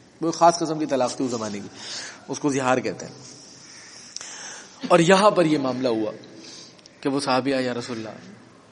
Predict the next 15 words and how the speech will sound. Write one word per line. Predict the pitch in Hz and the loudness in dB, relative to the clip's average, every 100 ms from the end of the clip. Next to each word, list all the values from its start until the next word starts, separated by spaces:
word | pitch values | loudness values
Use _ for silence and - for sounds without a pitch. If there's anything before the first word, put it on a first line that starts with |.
| - 135 | -20 -6
میں | 175 | -4
نے | 220 | -4
اپنی | 190 170 | -2 -2
بیوی | 143 160 | 0 0
کو | 156 | 0
دیکھا | 143 123 - 120 | 0 -4 -6 -8
ہے، | 120 | -6
میں | 127 | -8
بیوی | 127 143 175 | -6 -6 -4
کے | 185 202 | -4 -2
لیے | 196 | -4
کہاں | 175 - 170 214 | -6 -6 -4 -4
سے | 202 | -4
گواہ | 135 117 | -4 -6
لاؤں؟ | 104 | -8